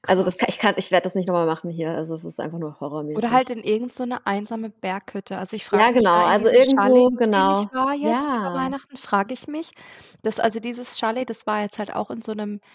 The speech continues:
Speaker 2: sag ich mal, fünfunddreißig Seelendorf.
Speaker 1: Mhm.
Speaker 2: <laughs>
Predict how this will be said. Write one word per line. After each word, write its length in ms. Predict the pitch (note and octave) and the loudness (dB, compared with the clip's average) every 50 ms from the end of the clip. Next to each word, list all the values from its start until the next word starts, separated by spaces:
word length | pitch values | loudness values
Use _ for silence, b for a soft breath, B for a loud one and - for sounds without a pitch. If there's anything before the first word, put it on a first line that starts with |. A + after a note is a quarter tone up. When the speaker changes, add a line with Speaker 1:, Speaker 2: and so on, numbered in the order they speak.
| b b b b b b b b _ _ | b b b b b b b b _ _
Speaker 2:
sag 180 | _ G#3+ G3+ | _ -6 -6
ich 120 | G3+ G3 - | -6 -6 -6
mal, 140 | G3+ F#3+ G3 | -6 -6 -4
fünfunddreißig 760 | - G#3+ G#3 G#3 A3+ G#3 G3 - F#3+ G3 G3 - G#3 F3+ - | -4 -4 -4 -4 -4 -6 -4 -2 -2 -2 -2 -4 -8 -12 -8
Seelendorf. 880 | - F#3+ F#3+ G3 G#3+ A#3+ B3 B3 A#3+ A#3 A#3+ C4 D#4+ E4+ - - - - | -6 -6 -4 -4 -6 -6 -6 -6 -6 -6 -6 -6 -8 -8 -10 -16 -8 -6
Speaker 1:
Mhm. 360 | A#3+ G#3+ - A3 A3 A#3 C4+ | -4 -4 -2 -2 -2 0 -2
Speaker 2:
<laughs> 80 | C#4+ - | -2 -6